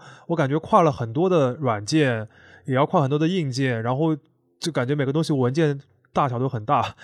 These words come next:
跟我们写字不一样。就那个时候从设备的角度上面来说，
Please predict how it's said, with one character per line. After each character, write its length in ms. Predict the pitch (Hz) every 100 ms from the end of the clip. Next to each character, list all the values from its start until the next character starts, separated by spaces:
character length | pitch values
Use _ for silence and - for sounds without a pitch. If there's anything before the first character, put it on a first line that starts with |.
| - -
跟 120 | 175
我 40 | 139
们 120 | 135
写 160 | 127
字 140 | 107 147
不 100 | 131
一 60 | 117
样。 220 | 117 107 - - - - _
就 260 | - 175 139 - -
那 140 | 202
个 80 | 180
时 80 | 147
候 140 | 156
从 400 | 151 147 170 180 - _ _
设 360 | - - - 233
备 120 | 143
的 100 | 127
角 180 | 117 104
度 140 | 123
上 140 | 120 123
面 100 | 113
来 100 | 110
说， 320 | - 120